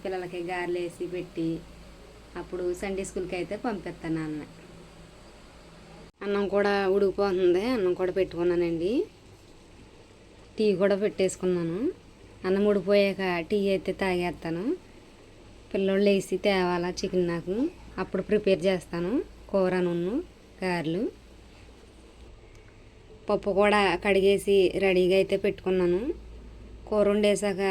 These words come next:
పప్పు ఉన్-, మిక్సీ పట్టేసి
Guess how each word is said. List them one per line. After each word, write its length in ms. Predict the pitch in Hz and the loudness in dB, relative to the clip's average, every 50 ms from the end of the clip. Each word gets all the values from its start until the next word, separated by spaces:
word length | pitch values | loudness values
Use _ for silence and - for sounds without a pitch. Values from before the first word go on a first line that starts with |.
| 185 180 - - - - | 0 -2 -4 -6 -6 -4
పప్పు 240 | 202 190 - - 196 | -4 -4 -2 0 0
ఉన్-, 320 | 196 190 185 180 180 170 - - - - - - - - - - - - - - - - - - - - - - - - - - | 2 2 2 0 0 -2 -8 -14 -18 -20 -20 -20 -20 -20 -20 -20 -20 -20 -20 -20 -20 -20 -20 -20 -20 -20 -20 -20 -20 -18 -12 -8
మిక్సీ 280 | 220 196 - - - 190 | -8 -8 -4 -4 -4 -2
పట్టేసి 580 | 190 202 190 - 202 196 185 - - 185 180 | 0 -2 0 2 2 2 2 0 0 0 2